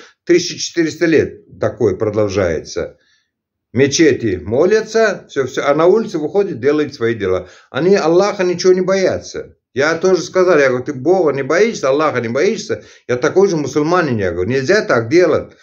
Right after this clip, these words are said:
У меня нет денег, я, у меня чё, печатный станок, что ли? Нет. Хотя он мои видео смотрит, что я выставил вот это на продажу, всё выставляю.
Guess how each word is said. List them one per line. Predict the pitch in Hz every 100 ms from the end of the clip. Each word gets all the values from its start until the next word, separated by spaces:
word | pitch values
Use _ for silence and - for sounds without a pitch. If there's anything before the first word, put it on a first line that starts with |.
| _
У | 131
меня | 165 185
нет | 208 220
денег, | 180 185 139
я, | 147
у |
меня | 156 156
чё, | 156
печатный | 151 151 175 160 151
станок, | 147 160 196 -
что | -
ли? | 82 - _ _ _ _ _ _ _ _ _ _
Нет. | 98 120 139 165 175 - _ _ _ _ _ _ _
Хотя | - 143 156
он | 143 143
мои | 135 139
видео | 127 143 127 131
смотрит, | - 151 156 117 -
что | - 123
я | 117
выставил | 123 151 151 123 104
вот | 107 104
это | 113 -
на | 107
продажу, | - 107 95 113 104 95
всё | 107
выставляю. | 101 98 123 110 107 101 90 82